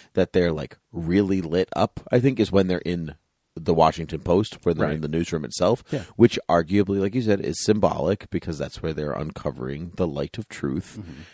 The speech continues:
Speaker 1: you know, so on and so forth. I think, I think this is an important film.
Speaker 2: Yes.
Speaker 1: Which is
Speaker 2: So-, most of these movies this,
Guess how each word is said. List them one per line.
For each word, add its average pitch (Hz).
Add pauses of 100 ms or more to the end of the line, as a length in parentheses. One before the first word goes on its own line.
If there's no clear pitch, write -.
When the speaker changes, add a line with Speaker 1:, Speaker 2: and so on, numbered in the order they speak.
Speaker 1:
you 98
know, 82
so 76
on 73
and 76
so 73
forth. 67 (680)
I 131
think, 156 (580)
I 135
think 170
this 123
is 104
an 95
important 78
film. 60 (100)
Speaker 2:
Yes. - (340)
Speaker 1:
Which 113
is 98
Speaker 2:
So-, -
most 196
of -
these 113
movies 90
this, -